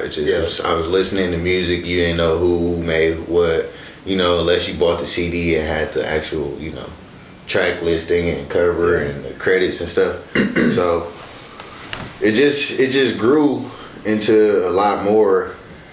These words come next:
Speaker 1: after, like, going up north multiple times, recording, and it was like, "You know what? This shit is fun as fuck. Like,
Speaker 2: Mm-hmm.
Speaker 1: I think, I think this might be something I wanna do." But then again, it's like when you growing up, like,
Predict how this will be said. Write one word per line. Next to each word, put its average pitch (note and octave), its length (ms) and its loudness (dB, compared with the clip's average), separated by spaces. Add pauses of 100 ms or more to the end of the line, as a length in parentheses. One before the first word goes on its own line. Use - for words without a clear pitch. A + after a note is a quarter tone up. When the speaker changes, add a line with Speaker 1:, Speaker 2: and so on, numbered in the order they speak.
(160)
Speaker 1:
after, F#2+ 380 2
like, F2+ 360 2 (260)
going G2+ 500 2
up F#2 240 2
north F#2 380 2
multiple F#2 440 0
times, F2 880 0
recording, F2 1200 0 (540)
and F#2+ 160 0
it G#2+ 60 4
was G#2+ 160 4
like, G2 240 0
"You G#2 80 -4
know G2 220 4
what? G2+ 280 4
This F2 180 -4
shit C#2 140 -10
is - 100 -14
fun D#2 360 -6
as C#2+ 100 -10
fuck. - 240 -6
Like, - 140 -10 (640)
Speaker 2:
Mm-hmm. F2 340 -8
Speaker 1:
I E2 40 -4 (120)
think, F2+ 320 -4
I - 40 -14
think F#2 360 -8
this - 220 -6
might E2 300 -6
be E2+ 180 -6
something D#2+ 380 -2
I D#2 60 -8
wanna D#2 320 -4
do." F2 220 0
But F#2 280 0
then B2 180 4
again, B2 280 2
it's A#2 120 2
like F#2+ 280 0
when F#2 140 0
you F#2 140 -4
growing G#2 320 4
up, G2 280 -2 (300)
like, D#2+ 260 2